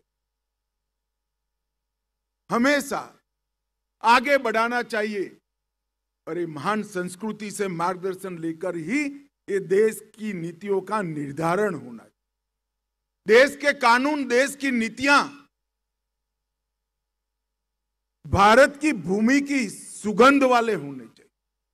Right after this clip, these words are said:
और इसके लिए भारतीय जनता पार्टी ने कई लक्ष्य रखे थे। हमारे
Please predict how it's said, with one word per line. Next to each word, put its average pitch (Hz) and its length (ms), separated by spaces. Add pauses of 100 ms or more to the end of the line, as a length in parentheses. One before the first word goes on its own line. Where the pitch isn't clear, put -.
(1200)
और 196 120
इसके 214 280
लिए 262 280 (1300)
भारतीय 226 460
जनता 240 420
पार्टी 233 420
ने 294 140 (1900)
कई 294 220
लक्ष्य 240 480
रखे 226 300
थे। 247 120
हमारे 220 460